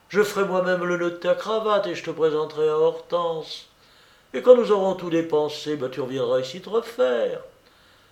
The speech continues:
Que t'ont dit les Juifs? <laughs> L'important, c'est d'être courageux, tu l'es. Je reviens, tu reviendras à Paris, m'apporter de l'argent, plusieurs fois.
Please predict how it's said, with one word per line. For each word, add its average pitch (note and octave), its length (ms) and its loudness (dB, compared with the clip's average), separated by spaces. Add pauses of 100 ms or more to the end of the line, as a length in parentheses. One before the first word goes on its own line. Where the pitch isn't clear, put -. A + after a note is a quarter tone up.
(120)
Que - 80 -4
t'ont F#3+ 280 -2
dit G3 160 -4
les G3+ 200 -4
Juifs? F3+ 560 -12 (340)
<laughs> - 320 -20
L'important, D#3 460 0
c'est D3 160 -8
d'être C#3+ 220 -8
courageux, E3 760 -2
tu E3+ 140 -14
l'es. E3 400 -2 (680)
Je - 100 -6
reviens, G3+ 580 4
tu E3+ 80 -8
reviendras F#3 500 2
à D#3+ 60 2
Paris, F3+ 500 -2
m'apporter D#3+ 420 -2
de E3 80 -2
l'argent, F3 720 0 (280)
plusieurs E3+ 400 -4
fois. E3+ 560 -4